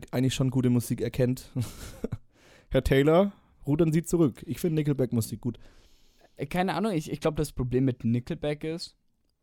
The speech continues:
Speaker 2: das gleiche, das ich ein bisschen mit Volbeat hab. Obwohl ich Volbeat halt auch voll geil finde. Ich fi-, ich find Volbeat mega geil. Ich find bloß, glaub, das Problem, das die beiden Bands sich teilen, ist, dass alle Lieder gleich klingen.
Speaker 1: Ja. Wobei ich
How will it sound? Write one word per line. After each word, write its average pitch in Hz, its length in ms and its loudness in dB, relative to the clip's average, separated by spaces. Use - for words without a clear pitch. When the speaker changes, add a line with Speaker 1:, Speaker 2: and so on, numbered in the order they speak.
Speaker 2:
das - 200 0
gleiche, 165 320 0
das 147 160 -2
ich 147 120 -4
ein 151 120 0
bisschen 160 240 0
mit 123 160 0
Volbeat 123 360 0
hab. 123 300 -8
Obwohl 160 240 -2
ich 185 140 -2
Volbeat 190 240 4
halt - 160 -2
auch 180 180 2
voll 196 220 0
geil 202 180 0
finde. 123 140 -2
Ich 123 80 -4
fi-, 143 180 0
ich 143 100 -4
find 135 220 -4
Volbeat 147 320 2
mega 147 220 -2
geil. 147 280 -4
Ich 147 100 -14
find 208 200 -4
bloß, 175 180 -6
glaub, 156 200 -4
das 143 200 -6
Problem, 156 440 -4
das 135 160 -6
die 127 120 -2
beiden 127 300 -2
Bands 127 180 -4
sich 139 120 -8
teilen, 147 260 -2
ist, 135 160 -6
dass 127 160 -6
alle 139 200 0
Lieder 151 260 -2
gleich 127 280 -6
klingen. 120 300 -8
Speaker 1:
Ja. 123 480 2
Wobei 120 640 2
ich 131 100 4